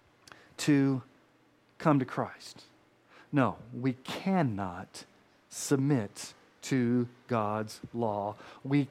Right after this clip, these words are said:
cannot repent and believe. Why? Well, Paul has said, "You are continually in a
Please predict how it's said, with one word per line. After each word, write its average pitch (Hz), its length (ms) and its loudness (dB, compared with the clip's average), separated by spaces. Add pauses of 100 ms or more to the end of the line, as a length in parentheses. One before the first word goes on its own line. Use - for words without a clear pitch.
cannot 123 1000 -2 (320)
repent 120 800 -2 (280)
and 113 400 -4 (340)
believe. 123 500 2
Why? 151 640 6 (640)
Well, 160 100 0
Paul 160 280 4
has 165 100 4
said, 165 400 4 (520)
"You 127 420 2
are 123 300 4 (140)
continually 156 840 2
in 139 260 2
a 143 340 2